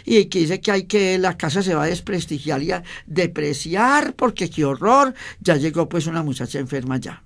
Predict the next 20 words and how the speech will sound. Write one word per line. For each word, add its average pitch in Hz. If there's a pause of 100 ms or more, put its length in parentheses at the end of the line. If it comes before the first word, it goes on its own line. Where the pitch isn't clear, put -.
(1500)
Entonces, 151
eh, 135
le 135
dice 135 (1000)
don 135
Silvestre, 120 (400)
"Recapacite, 156
Flavia, 139
a 175
ver 170
si 220
tiene 226
más 226
que 247
decir 202
y 233
dígalo 202
de 175
una 165
vez". 143